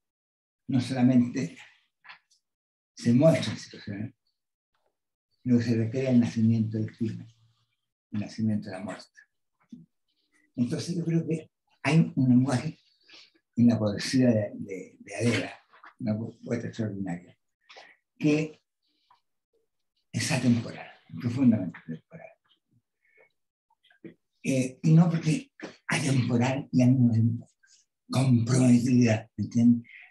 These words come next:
Pero al máximo hasta los tuétanos, que es como yo creo que tiene que ser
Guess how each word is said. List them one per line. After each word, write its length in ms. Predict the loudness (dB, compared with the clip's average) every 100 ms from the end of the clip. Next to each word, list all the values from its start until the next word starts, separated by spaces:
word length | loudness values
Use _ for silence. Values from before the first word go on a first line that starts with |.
| _
Pero 200 | -2 -2 2
al 220 | 4 4
máximo 440 | 4 0 0 0
hasta 260 | 0 0 -2
los 240 | -4 -6
tuétanos, 520 | 0 2 2 -2 -10 -14 _ _ _ _ _ _ _ _ _ _ -20 -20 _ _ -12
que 100 | -6
es 60 | -2
como 240 | 2 4
yo 80 | 4
creo 200 | 2 -2
que 60 | -2
tiene 220 | -4 -4
que 120 | -8
ser 340 | -6 -6 -6